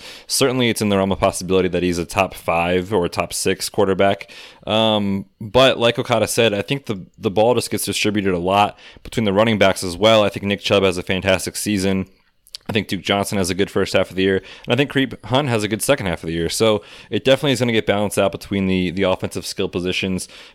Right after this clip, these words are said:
Baker's gonna have a great year. Uh, I could definitely see myself moving him up before the season starts,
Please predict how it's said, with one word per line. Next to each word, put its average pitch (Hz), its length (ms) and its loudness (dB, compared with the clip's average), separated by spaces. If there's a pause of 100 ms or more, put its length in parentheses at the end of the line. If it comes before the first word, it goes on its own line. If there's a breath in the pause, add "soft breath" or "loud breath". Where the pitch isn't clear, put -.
Baker's 143 280 2
gonna 110 120 0
have 95 160 0
a - 20 -4
great 90 220 0
year. 87 340 0 (220 soft breath)
Uh, 92 400 2
I 127 100 2
could 107 240 -2
definitely 107 380 2
see - 180 -2
myself 98 380 0
moving 98 220 0
him 92 180 -2
up - 160 -4
before 101 200 -2
the 95 120 0
season 90 280 -4
starts, 90 460 -2